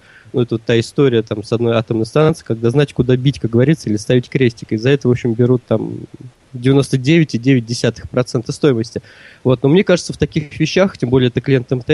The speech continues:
С, можно было бы, в общем, подойти более лояльно, может быть, сделать это вообще бесплатно. Потому что такие ме-, э, небольшие мелочи, как ты говоришь, иногда плюшки, они как раз вот,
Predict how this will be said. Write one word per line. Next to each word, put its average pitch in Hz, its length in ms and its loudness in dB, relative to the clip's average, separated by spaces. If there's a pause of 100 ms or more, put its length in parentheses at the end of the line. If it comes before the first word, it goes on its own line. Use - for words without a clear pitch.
С, - 120 -8
можно 131 260 0
было 123 240 2
бы, 117 260 0
в 117 80 -6
общем, 117 240 -10
подойти 120 640 0 (220)
более 120 440 0
лояльно, 120 800 -2 (120)
может 117 160 -2
быть, 117 120 -14
сделать 123 280 -2
это 113 120 -6
вообще 113 220 -2
бесплатно. 135 520 -2 (480)
Потому 135 100 0
что - 80 -6
такие 160 240 2
ме-, 165 180 6
э, 147 240 2
небольшие 143 600 -2
мелочи, 175 540 2
как 123 120 -4
ты 120 80 -4
говоришь, 123 320 -2
иногда 120 180 -2
плюшки, 165 380 2
они 123 200 2
как - 180 -2
раз 147 240 0
вот, 135 140 2